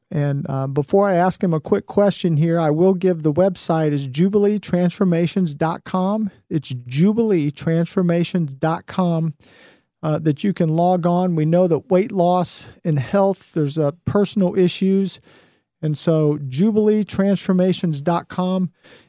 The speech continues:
you know, we're happy to answer your confidential question that you have and how you can personally, um, you know, be able to walk in transformation and be healthy at a cellular, um, you know,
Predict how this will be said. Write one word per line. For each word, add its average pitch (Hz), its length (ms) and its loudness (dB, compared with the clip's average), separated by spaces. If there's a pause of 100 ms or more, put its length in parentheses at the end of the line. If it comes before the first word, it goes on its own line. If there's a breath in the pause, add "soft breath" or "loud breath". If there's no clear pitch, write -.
(100)
you 175 80 -2
know, 170 140 -2
we're 156 180 -2
happy 175 360 -2
to - 180 -6
answer 175 320 0
your 165 240 0
confidential 175 640 -2
question 180 540 0
that 165 240 -2
you 165 80 0
have 170 400 0
and 143 100 -2
how 160 160 0
you 160 320 2
can 165 200 -2
personally, 175 760 -2 (640 loud breath)
um, 147 320 -4
you 180 100 0
know, 156 240 0 (100)
be 175 140 2
able 180 220 2
to - 380 -6
walk 175 640 -2 (280)
in 165 440 -2
transformation 160 1040 0
and 139 240 -2
be 190 240 0
healthy 175 580 -4
at 151 160 -4
a 151 80 -2
cellular, 165 720 -2 (640 soft breath)
um, 143 400 -6 (200)
you 151 100 -4
know, 147 100 -4